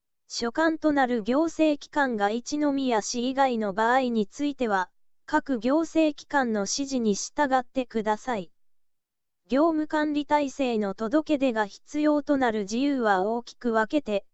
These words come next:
新たに整備する場合、所管の行政機関が変更となる場合、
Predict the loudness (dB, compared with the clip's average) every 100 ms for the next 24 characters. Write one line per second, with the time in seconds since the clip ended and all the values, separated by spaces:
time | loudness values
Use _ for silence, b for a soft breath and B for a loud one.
0 | _ _ _ 0 2 2 0 0 -2 0
1 | 0 0 -2 -6 -4 -4 0 2 2 2
2 | -2 -10 -20 _ _ -8 -6 -2 0 0
3 | -2 -2 0 0 2 2 0 -2 -2 0
4 | 0 -2 -2 -2 -4 0 0 2 0 0
5 | 0 0 0 2 2 0